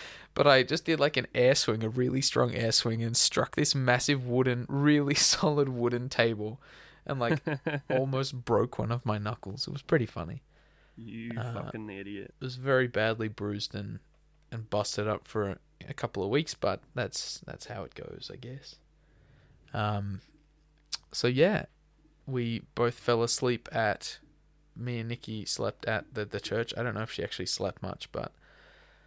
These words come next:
Speaker 1: um, the next day I was feeling very ill, and we booked our fli-, uh, plane flight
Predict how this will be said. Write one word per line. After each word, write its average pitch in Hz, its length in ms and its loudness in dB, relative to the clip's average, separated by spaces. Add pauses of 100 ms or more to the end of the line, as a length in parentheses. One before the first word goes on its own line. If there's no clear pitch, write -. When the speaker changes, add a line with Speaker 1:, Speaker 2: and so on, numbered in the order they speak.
(400)
Speaker 1:
um, 117 520 -4 (1120)
the 143 120 0
next 139 260 0
day 139 160 8
I 143 120 8
was 143 160 2
feeling 147 360 -2
very 135 400 4
ill, 156 280 2 (580)
and 120 380 -6
we 123 600 -2 (1200)
booked 165 260 -2
our 143 140 6
fli-, - 540 -4
uh, 135 180 2
plane 160 460 -2
flight 107 440 0